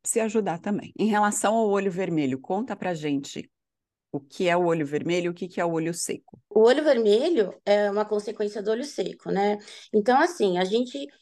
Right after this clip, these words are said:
Speaker 2: de frente a uma tela, a gente fica em altos níveis de concentração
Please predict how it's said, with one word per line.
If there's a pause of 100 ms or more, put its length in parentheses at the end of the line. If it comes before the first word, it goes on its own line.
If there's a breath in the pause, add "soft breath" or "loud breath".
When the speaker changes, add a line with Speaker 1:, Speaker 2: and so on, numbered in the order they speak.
Speaker 2:
de
frente
a
uma
tela, (340)
a
gente
fica
em
altos
níveis
de
concentração